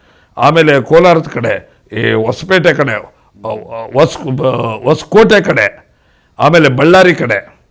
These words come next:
ಬಸವ ಕಲ್ಯಾಣ, ಬೀದರು, ಬಿಜಾಪುರ್, ಈ ಕಡೆ ಎಲ್ಲರನ್ನೂ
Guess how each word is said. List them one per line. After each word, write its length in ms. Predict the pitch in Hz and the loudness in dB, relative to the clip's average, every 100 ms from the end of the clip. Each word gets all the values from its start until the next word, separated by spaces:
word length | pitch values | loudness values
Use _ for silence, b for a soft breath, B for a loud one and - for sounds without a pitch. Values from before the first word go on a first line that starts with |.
| 95 92 87 _ _ _ _ - | _ -20 -20 _ _ _ _ -4
ಬಸವ 340 | 135 135 214 180 | -2 2 0 2
ಕಲ್ಯಾಣ, 440 | 190 165 143 127 | 2 2 2 -2
ಬೀದರು, 800 | 117 156 196 185 147 104 - _ _ _ _ _ _ 113 | 0 0 2 2 2 -4 -12 _ _ _ _ _ _ -8
ಬಿಜಾಪುರ್, 840 | 117 139 190 185 151 113 87 _ _ _ _ _ _ _ - | -4 2 4 2 0 -8 -10 _ _ _ _ _ _ _ -4
ಈ 100 | 214 | -2
ಕಡೆ 220 | 240 202 | 0 0
ಎಲ್ಲರನ್ನೂ 720 | 165 170 214 214 202 202 208 | 2 0 2 2 2 -2 -4